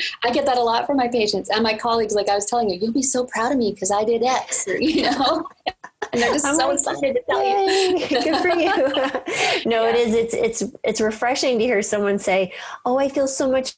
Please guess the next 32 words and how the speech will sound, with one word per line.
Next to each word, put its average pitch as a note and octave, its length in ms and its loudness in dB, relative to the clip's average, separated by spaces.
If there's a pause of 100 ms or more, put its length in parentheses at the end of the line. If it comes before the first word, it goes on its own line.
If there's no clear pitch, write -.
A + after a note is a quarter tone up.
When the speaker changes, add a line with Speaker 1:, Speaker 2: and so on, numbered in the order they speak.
(120)
Speaker 2:
better," A3 480 2
instead G#3+ 500 0
of, F#3 180 0 (320)
"Oh, A#3+ 220 0
my G#3+ 180 2
blood G3+ 180 -2
pressure's C4+ 300 -2
still C4 180 0
high. G#3+ 340 0
I'm G3+ 140 0
having F3 260 -2
side A3 220 -2
effects B3+ 320 -2
of C4 180 0
my C4+ 160 2
diabetic A#3+ 440 0
medications." F#3+ 920 0
And - 240 -8 (200)
Speaker 1:
Yes. F#3 720 -2 (460)
Speaker 2:
incredible. F3+ 680 -4 (340)
Absolutely F#3 380 -4
incredible. E3 500 -4 (340)
So C#4 240 0
as B3+ 240 0
far C#4 240 2
as, A3 680 0 (720)
you A3 200 0
know, G3+ 180 2
we G3+ 220 2
have F#3 160 0
talked G#3+ 280 -2
about E3+ 440 0